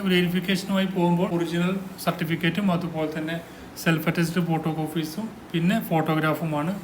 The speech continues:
കൊണ്ടുപോകേണ്ടത്. അപ്പോൾ തീർച്ചയായും ഈ അവസരം ഉപയോഗപ്പെടുത്തുക. ഏകദേശം അഞ്ഞൂറ്റി, ആ, എൺപത്തി എട്ടോളം ആളുകൾ, ആ, ഈ ഒരു ലിസ്റ്റിലുണ്ട്. ഈ ലിസ്റ്റ് നിങ്ങൾ ഫ്രണ്ട്സിലേക്ക് മാക്സിമം ഷെയർ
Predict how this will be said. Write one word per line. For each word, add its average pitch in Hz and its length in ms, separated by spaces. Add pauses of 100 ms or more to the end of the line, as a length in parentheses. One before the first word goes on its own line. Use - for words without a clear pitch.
(120)
കൊണ്ടുപോകേണ്ടത്. 143 500 (720)
അപ്പോൾ 185 160
തീർച്ചയായും 208 400
ഈ - 100
അവസരം 208 300
ഉപയോഗപ്പെടുത്തുക. 180 440
ഏകദേശം 180 440
അഞ്ഞൂറ്റി, 185 920 (380)
ആ, - 20 (440)
എൺപത്തി 170 400
എട്ടോളം 165 440 (160)
ആളുകൾ, 151 400 (680)
ആ, - 20 (220)
ഈ - 20 (100)
ഒരു 156 140
ലിസ്റ്റിലുണ്ട്. 143 540 (320)
ഈ 156 100
ലിസ്റ്റ് 156 240
നിങ്ങൾ 170 240
ഫ്രണ്ട്സിലേക്ക് 160 560
മാക്സിമം 156 400
ഷെയർ 151 180